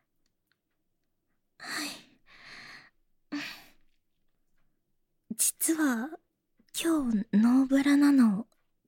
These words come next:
気づいてましたか？あ、わかるんですね。恥ずかしい。本当、ごめんなさい。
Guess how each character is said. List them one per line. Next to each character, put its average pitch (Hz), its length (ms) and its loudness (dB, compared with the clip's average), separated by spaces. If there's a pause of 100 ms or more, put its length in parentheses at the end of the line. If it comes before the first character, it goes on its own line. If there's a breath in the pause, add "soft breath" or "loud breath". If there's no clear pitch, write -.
気 - 200 -8
づ - 180 0
い 285 100 -4
て 220 160 -8
ま 175 160 -8
し - 120 -4
た - 120 -6
か？ - 260 -12 (1300 soft breath)
あ、 - 440 -12 (400)
わ 330 320 0
か - 160 0
る 381 120 -2
ん 339 80 -8
で 302 100 -4
す - 160 0
ね。 254 240 -2 (720 loud breath)
恥 302 320 -6
ず - 80 -4
か - 160 -8
し - 280 -4
い。 294 40 -10 (1300 loud breath)
本 - 320 -20
当、 302 300 -6 (460)
ご 285 120 -6
め 254 220 -4
ん 269 80 0
な 269 120 -2
さ 277 240 -2
い。 - 100 -12